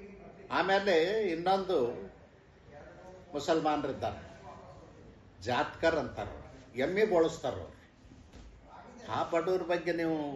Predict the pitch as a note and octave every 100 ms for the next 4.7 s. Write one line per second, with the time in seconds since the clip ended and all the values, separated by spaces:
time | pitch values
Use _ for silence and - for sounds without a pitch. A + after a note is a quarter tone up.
0 | B2 C3 C#3 D3+ C3+ C#3 D3+ D3 C3+ A#2+
1 | G2+ - - - - - - - - -
2 | - A2+ B2+ - F#3+ F3 - F#3 D#3+ D3+
3 | D#3+ D#3+ D#3+ E3 D#3 - B2 C#3 C#3 C#3+
4 | C3 B2 A2+ G#2+ F#2+ F2+ F#2